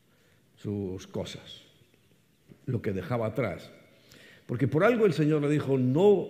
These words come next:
mires atrás, no vuelvas tu vista, no ale-, no anheles nada de lo que queda ahí detrás". Pero cometió el fallo que también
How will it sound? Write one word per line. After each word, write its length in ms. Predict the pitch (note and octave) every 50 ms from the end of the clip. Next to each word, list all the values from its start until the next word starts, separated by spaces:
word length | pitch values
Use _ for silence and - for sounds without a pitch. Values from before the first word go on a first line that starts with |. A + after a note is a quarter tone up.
| - - -
mires 480 | C3 C3 D3+ D3 C#3+ D3 C#3+ - - - -
atrás, 840 | B2+ G#2 - A2+ G#2 G2+ E2 - - - - - - - - - - - _ _ _ _ _ _ _ _ _ _ _ _ _ -
no 120 | C3+ D3
vuelvas 480 | B2+ F3 G3 G3 F3 F3+ E3 - - -
tu 100 | E3 E3
vista, 400 | F3+ D#3+ - - - - - - - - - _ _ _ _ _ _ _ _ - - - - -
no 160 | - C#3+ E3
ale-, 280 | F3 F3 F3+ E3+ F3 F3 C3+
no 160 | C#3 D#3 D#3
anheles 420 | E3+ F3 E3+ E3 D#3+ C3+ A#2 F#2+
nada 480 | A#2+ C3 C#3 D3+ F3 F#3+ G#3 G3 G3 F#3
de 100 | F3+ C#3+
lo 120 | B2+ A#2
que 160 | B2 A#2 G#2
queda 420 | - D3 D#3 D#3 D#3 D3+ D3+ - - - - - - - - - _ -
ahí 240 | - G2 G#2+ A#2 B2
detrás". 580 | A#2 A#2+ A#2 - C3 - B2 - - - - - - - _ _ _ _ _ _ _ _ _ _ _ _ _ _ _ _ _ _ - _ _ _ - - _ _ _ _ _ _ -
Pero 340 | C#3 C3+ C3+ C#3 C#3 - - - - - - - - - - -
cometió 320 | C3+ C3+ C3+ B2 - A3+
el 80 | A3+ G3
fallo 400 | - - D#3+ D3+ D3 D3+ D3 D3
que 120 | - B2
también 760 | - A#2+ G#2 G#2 G#2+ B2 B2+ B2+ C3 - - - - - -